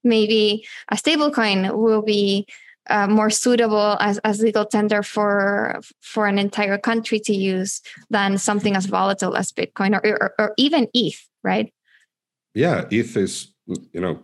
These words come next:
Speaker 2: uh, it's volatile as well. And,
Speaker 1: Mm.
Speaker 2: uh, a country like El Salvador, where their, their currency is already the U S dollar, I think is primed for something like a, a, like a stable coin, for example.
Speaker 1: Mm.
Speaker 2: Uh,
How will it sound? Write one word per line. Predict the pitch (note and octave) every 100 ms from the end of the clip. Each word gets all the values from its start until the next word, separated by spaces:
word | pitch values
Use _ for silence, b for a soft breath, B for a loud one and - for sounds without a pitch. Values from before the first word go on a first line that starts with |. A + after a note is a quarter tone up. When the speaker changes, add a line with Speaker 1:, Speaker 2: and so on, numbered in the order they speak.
| -
Speaker 2:
uh, | F2+ - - -
it's | F2
volatile | - E2 G2 G#2 - E2 D#2+
as | -
well. | - G#2+ D#2 - - -
And, | G#2 G#2+ G#2
Speaker 1:
Mm. | A3 B B B
Speaker 2:
uh, | B2+ B2+
a | C3
country | D3 C#3+ D#3
like | B2+ A#2+
El | G#2+
Salvador, | - B2+ A#2+ B2 B2+
where | G#2+ G2+ G2 -
their, | - - G2 F#2 F2 - _
their | F2+ G2+
currency | G2 - A#2 A2+ B2
is | A#2
already | A2 F#2+ E2 G2 C3+
the | C#3 C#3
U | C#3+
S | C3+
dollar, | C3+ C#3+ E3 F3 -
I | G#2
think | - G#2
is | -
primed | - - A2 F#2+ F#2 E2+ _
for | - E2 D#2+ D#2+ D#2+ _ _
something | - E2 C2+ F2
like | D#2+ D#2
a, | F2 D#2+ - -
a, | E2+ - - _ _ -
like | E2 E2
a |
stable | E2 - F2 E2 D#2
coin, | E2+ -
for | - -
example. | - - - - -
Speaker 1:
Mm. | A3 G3 _ _ _ _ _ _ _
Speaker 2:
Uh, | - F#2 F#2 F#2+